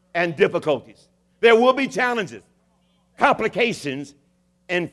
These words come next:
fears. This is why I can't get away from the importance of every man and woman having a vision. We've spent the last two, if not three Thursday nights. We'll spend the next two or three Thursday nights talking about the value of vision,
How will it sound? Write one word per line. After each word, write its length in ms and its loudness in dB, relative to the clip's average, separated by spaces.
fears. 380 -6
This 120 -20
is 100 -20
why 160 -12
I 40 -14
can't 280 -18
get 100 -10
away 440 -6
from 200 -8
the 120 -10
importance 640 -6
of 160 -20
every 220 -12
man 240 -12
and 120 -12
woman 240 -14
having 320 -14
a 40 -18
vision. 360 -16
We've 260 -8
spent 240 -16
the 80 -12
last 300 -8
two, 320 -8
if 100 -18
not 180 -14
three 200 -10
Thursday 400 -10
nights. 340 -14
We'll 160 0
spend 260 -12
the 80 -8
next 320 -8
two 140 -6
or 100 -4
three 200 -10
Thursday 340 -2
nights 280 -6
talking 400 -2
about 360 0
the 80 -10
value 560 -2
of 140 -6
vision, 440 0